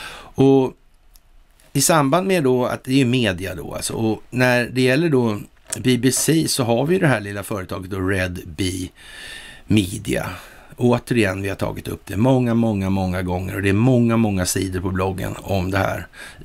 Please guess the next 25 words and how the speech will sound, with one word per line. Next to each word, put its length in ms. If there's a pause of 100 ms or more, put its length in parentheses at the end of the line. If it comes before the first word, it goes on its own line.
(200)
ur 380
olika 480
vinklar 460
och 280
tappningar. 600
Och 380 (300)
Red 260
Bee 140
Media 480
hette 280
tidigare 420
alltså 160
Ericsson 460
Broadcast 720
and 140
Media 400
Services. 760 (580)
Och 240
det 80
är 80
ett 80
internationellt 680
sändnings- 560
och 320
mediatjänstföretag 1900